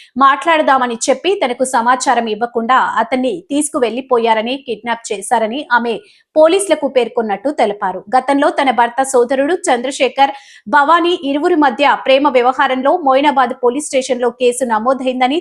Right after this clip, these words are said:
తన మరిది తక్కువ కులం వాడు కావడంతో ఇది చూసి భవానీ తండ్రి వెంకటయ్య సిగ్గుపడ్డాడని రాజశేఖర్ చంద్రశేఖర్ కు మద్దతు ఇస్తున్నాడని, అతన్ని ఎలాగైనా చంపాలని వెంకటేష్ నిర్ణయించుకున్నాడని తెలిపారు.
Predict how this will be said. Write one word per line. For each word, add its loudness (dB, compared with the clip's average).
తన 0
మరిది -2
తక్కువ -2
కులం 0
వాడు 2
కావడంతో 0
ఇది 2
చూసి -2
భవానీ 2
తండ్రి 0
వెంకటయ్య 0
సిగ్గుపడ్డాడని -2
రాజశేఖర్ -2
చంద్రశేఖర్ -6
కు 0
మద్దతు -2
ఇస్తున్నాడని, -2
అతన్ని 2
ఎలాగైనా 0
చంపాలని -2
వెంకటేష్ -2
నిర్ణయించుకున్నాడని -2
తెలిపారు. -6